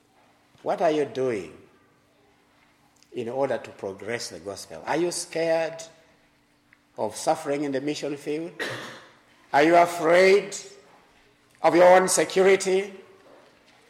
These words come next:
What are you doing locally at the local church? What are you suffering for the sake of the gospel at the local church? Your time, your resources.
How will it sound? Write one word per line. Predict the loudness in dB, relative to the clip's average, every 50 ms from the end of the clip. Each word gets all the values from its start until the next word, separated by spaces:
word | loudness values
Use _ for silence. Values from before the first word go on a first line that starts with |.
| _ _ _
What | 6 10 10
are | 12 12
you | 10 10 10
doing | 10 10 10 10 10 10 10
locally | 10 10 10 8 6 6 6 6 6
at | 6 6 4
the | 6 6
local | 6 6 6 4 2
church? | 2 2 4 6 6 6 6 2 -2 -8 -12 -14 -18 -20 -2 2
What | 6 8
are | 10 10 10
you | 10 8 8
suffering | 6 4 6 6 6 6 6 6 6 6 6 4 2 0 -4 -8 -6 2
for | 4 6
the | 6 6 6
sake | 6 4 4 6 6
of | 4 4 4
the | 2 2
gospel | 4 6 6 6 6 4 2 4 4 6 6 4 2 -2 -2 0
at | 2 4 6
the | 6
local | 6 6 6 6 4
church? | 2 2 4 6 6 6 6 4 0 -4 -8 -10 -12 -16 -20 -20 _ _ _ _ _ _ _ _ _ _ _ _ _ _ _ _ _ _ _ _ _ _ _ _
Your | 0 2 2 2
time, | 2 4 6 8 8 8 8 6 2 -2 -4 -8 -10 -14 -18 -20 -20 _ _ _ _ _ _
your | 0 4 4 6 6
resources. | 4 2 2 4 4 4 4 4 4 4 4 2 0 -4 -10 -12 -14 -16